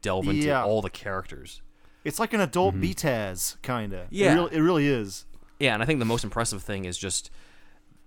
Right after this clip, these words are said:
Speaker 1: they could have just gone traditional. They could have just been like, "Oh, yeah, it's the same shit. Like, Thomas Wayne's the philanthropist, Falcone's the mobster. Yeah, Harvey Dent becomes Two-Fa-," but instead they were just like, "We will do something different with the canon. We will make our own mark,"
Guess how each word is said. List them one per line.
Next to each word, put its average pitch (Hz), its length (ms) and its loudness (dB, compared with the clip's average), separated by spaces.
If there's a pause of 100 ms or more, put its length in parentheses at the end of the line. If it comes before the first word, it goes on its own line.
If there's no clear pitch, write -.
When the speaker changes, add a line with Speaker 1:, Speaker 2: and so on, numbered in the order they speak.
(140)
Speaker 1:
they 123 160 -2
could - 280 6
have 151 100 4
just 120 140 0
gone 98 180 2
traditional. 90 540 -4
They 110 80 -10
could 156 240 0
have 123 80 -2
just 113 200 -4
been 104 200 -2
like, 98 200 -4
"Oh, 156 220 2
yeah, 139 140 2
it's 123 100 -2
the - 60 -8
same 117 260 -2
shit. 113 480 0
Like, 92 220 -4
Thomas 113 360 -4
Wayne's 104 280 -4
the 101 60 -8
philanthropist, 101 580 -4
Falcone's 98 480 -6
the 98 80 -8
mobster. 98 680 -2
Yeah, 123 500 0
Harvey 107 260 -2
Dent 104 140 -2
becomes 104 300 -8
Two-Fa-," 98 260 -8
but 98 160 -6
instead 120 300 -4
they 107 80 -4
were 98 80 -4
just 95 160 -8
like, 92 180 -8 (400)
"We 117 800 -4
will 107 360 -4
do 101 240 -6
something 92 480 2
different 92 340 2
with 85 120 -2
the 90 80 -4
canon. 87 360 -6
We 92 80 -8
will 92 100 -6
make 92 220 -2
our 90 180 2
own 90 160 -2
mark," 85 260 -8